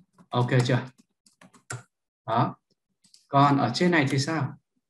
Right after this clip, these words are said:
Trên này nó sẽ là cái text này. Đây, mình sẽ copy nó ra các bạn nhé. Đây,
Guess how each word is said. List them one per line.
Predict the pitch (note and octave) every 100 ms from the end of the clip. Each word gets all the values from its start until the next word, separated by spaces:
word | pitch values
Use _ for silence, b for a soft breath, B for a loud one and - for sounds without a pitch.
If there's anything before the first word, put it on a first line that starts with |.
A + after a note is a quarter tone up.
| _ _ _ - _ -
Trên | D#3 D3
này | B2
nó | A#2
sẽ | B2 D#3
là | C3
cái | B2+
text | D#3 -
này. | B2 - _ _ _ _ _ _ _ _ _ _ _ _ _ _ _ _ _ -
Đây, | B2 - _ _ -
mình | A2+
sẽ | A2 B2+ -
copy | D#3+ D#3+ D3
nó | C3+ C#3
ra | C3+ C3 B2+
các | C#3
bạn | C3 B2
nhé. | C3+ - - _ _ _ _ _ _ - - _ _ _ _ _ _ _ _ _ -
Đây, | A#2+